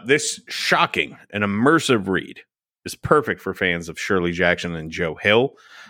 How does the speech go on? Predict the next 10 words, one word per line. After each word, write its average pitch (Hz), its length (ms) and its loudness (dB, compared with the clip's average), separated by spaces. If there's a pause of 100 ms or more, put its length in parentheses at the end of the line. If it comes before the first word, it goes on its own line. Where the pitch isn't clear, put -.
(120)
says 95 300 2
the 85 140 -2
press 87 320 -2
release 92 380 0
that 85 220 -4
I 82 140 -2
am 82 260 -6
required 80 420 0
to 85 80 -8
read. 135 340 0